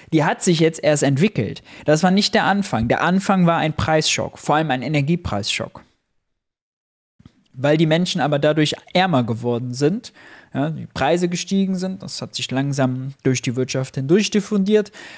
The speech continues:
da mussten die Leute höhere Preise zahlen und dadurch fangen sie jetzt an zu sparen, ja, und ihre Ausgaben zu kürzen. Und die Unternehmen, die haben zum einen in der Binnenwirtschaft das Problem, dass die Leute, äh, nichts mehr kaufen oder weniger kaufen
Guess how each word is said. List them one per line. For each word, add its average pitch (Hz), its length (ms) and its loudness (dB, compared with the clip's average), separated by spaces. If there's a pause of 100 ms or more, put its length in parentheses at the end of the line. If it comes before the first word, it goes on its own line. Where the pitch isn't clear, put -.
da 139 60 -2
mussten 143 240 0
die 139 80 0
Leute 135 300 2
höhere 131 200 0
Preise 160 420 0
zahlen 190 440 2 (220)
und 151 100 0
dadurch 139 300 2
fangen 165 180 2
sie 165 100 2
jetzt 170 140 2
an 151 160 -4
zu 165 140 -4
sparen, 123 520 0
ja, 131 120 -2
und 151 100 -6
ihre 151 140 2
Ausgaben 123 480 2
zu 127 100 -2
kürzen. - 600 -8
Und 123 120 -8
die 143 60 0
Unternehmen, 165 880 0 (320)
die 135 120 2
haben 156 420 2
zum - 160 0
einen 151 260 2
in 139 80 2
der 131 80 2
Binnenwirtschaft 185 840 2
das 185 220 0
Problem, 190 580 -2 (500)
dass 131 260 0
die 135 100 0
Leute, 120 640 0
äh, 117 160 -4
nichts 123 260 -8
mehr 104 140 -6
kaufen 131 580 0 (140)
oder 110 240 -4
weniger 160 340 0
kaufen 180 540 -2